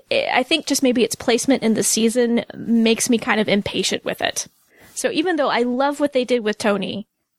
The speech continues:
I wish that he would have brought some information that was more pertinent to either Helena's storyline with the Proletheans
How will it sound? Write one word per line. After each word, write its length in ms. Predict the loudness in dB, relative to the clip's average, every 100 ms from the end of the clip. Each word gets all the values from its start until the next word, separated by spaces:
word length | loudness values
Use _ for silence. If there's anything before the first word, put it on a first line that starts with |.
| _ -2
I 160 | 0
wish 460 | 2 2 0 0 0
that 400 | 2 2 -2 -8 _ _ _ -12
he 260 | 0 2
would 200 | 2 2
have 180 | 0 0
brought 300 | 2 2 2
some 180 | 0 2
information 560 | 2 2 2 2 2
that 160 | 2 2
was 160 | 0 2
more 240 | 0 0
pertinent 400 | -2 -2 -2 -4
to 80 | 0
either 340 | 2 2 2
Helena's 600 | 0 -4 0 0 2 0 0
storyline 500 | 2 4 4 2 0
with 140 | -4
the 80 | -6
Proletheans 920 | -4 -2 0 0 2 4 4 2